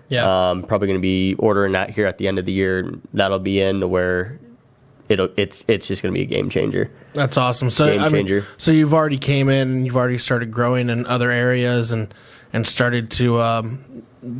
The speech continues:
Speaker 1: kind of manipulate processes already and, uh, to better that industry.
Speaker 2: Yeah, trying to streamline stuff. Uh, we have two graphic designers in-house, um, two salespeople.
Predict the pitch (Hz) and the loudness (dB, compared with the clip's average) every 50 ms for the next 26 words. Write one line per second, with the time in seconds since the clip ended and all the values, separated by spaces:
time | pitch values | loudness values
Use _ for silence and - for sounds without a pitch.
0 | 135 - - 170 160 147 139 135 139 139 143 139 139 139 135 135 135 135 135 - | -4 0 0 2 4 4 4 6 6 4 4 4 2 4 4 4 2 2 2 2
1 | 135 131 131 - - 131 123 - 135 120 117 123 120 120 120 120 117 117 117 117 | 2 2 0 0 -2 -2 -2 -2 -2 0 0 2 2 2 0 0 -2 -4 -6 -6
2 | 113 113 117 117 113 110 - 123 127 - - 127 - - 139 123 110 110 123 120 | -6 -6 -6 -6 -8 -8 -8 -10 -10 -8 -10 -10 -2 0 0 0 2 0 0 0
3 | 120 120 117 113 113 117 117 113 - - - - 160 127 127 123 - - 135 120 | 0 0 0 -2 -2 -4 -4 -6 -10 -12 -4 -2 -2 -2 -2 -2 -4 -2 -2 -4
4 | 117 - - - - - 127 127 123 123 123 123 123 - 180 180 165 131 - - | -4 -6 -10 -16 0 4 4 6 6 6 4 2 2 2 2 2 2 0 0 0
5 | - 131 120 120 120 120 117 - - 127 120 120 120 - - - - - 104 101 | 2 2 4 4 2 2 0 2 2 4 4 4 2 -2 -10 -16 -4 0 2 2
6 | 101 101 101 101 101 98 98 95 95 98 - - _ _ _ _ _ _ - 117 | 4 4 4 2 2 2 2 0 -2 -4 -12 -20 _ _ _ _ _ _ -2 0
7 | 107 107 104 101 - - 120 110 113 110 107 - - 110 107 98 113 107 107 107 | 0 0 -2 -2 -4 -2 0 2 0 0 0 -4 -4 -4 0 0 0 2 2 0
8 | 104 101 104 104 101 101 101 98 98 - - _ _ _ _ _ _ - - 98 | 0 0 -2 0 0 0 0 0 -2 -4 -12 _ _ _ _ _ _ -4 0 0
9 | 98 95 95 95 95 95 95 95 95 98 - - - - _ _ _ - - 113 | 2 2 2 2 0 0 0 -2 -4 -8 -10 -12 -18 -20 _ _ _ -2 -2 0
10 | - - 113 107 101 - - 117 104 107 113 107 104 101 101 | 2 2 2 2 0 0 -2 -2 0 2 0 0 0 -2 -4